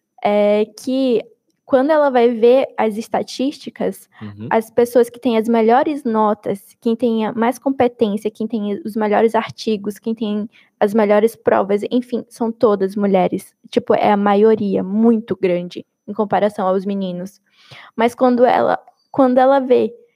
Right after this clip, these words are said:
Speaker 1: que os estudantes entrando no mercado de trabalho, os meninos saem disparado na frente. Tipo, são mais contratados, têm melhores,
Speaker 2: Cara,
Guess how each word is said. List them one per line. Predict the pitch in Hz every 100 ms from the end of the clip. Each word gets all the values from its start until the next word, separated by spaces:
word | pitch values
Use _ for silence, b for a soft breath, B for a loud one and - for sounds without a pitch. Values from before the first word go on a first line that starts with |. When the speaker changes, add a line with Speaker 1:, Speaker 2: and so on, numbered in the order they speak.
| _
Speaker 1:
que | 269
os | 254 226
estudantes | 240 - 220 247 381 285
entrando | 262 247 269 285 381
no | 294
mercado | 247 247 240 220
de | 208
trabalho, | 214 214 202 254 269 226 B B -
os | 262
meninos | 254 262 262 269
saem | 269 269
disparado | 214 262 - - 392 277 285 226 196
na | 202 208
frente. | - 185 190 - _ _ _
Tipo, | - 262 - 220
são | 302
mais | 294 277
contratados, | 254 262 226 - 214 233 214 -
têm | 233 226
melhores, | 233 214 214 220 220 208 - -
Speaker 2:
Cara, | -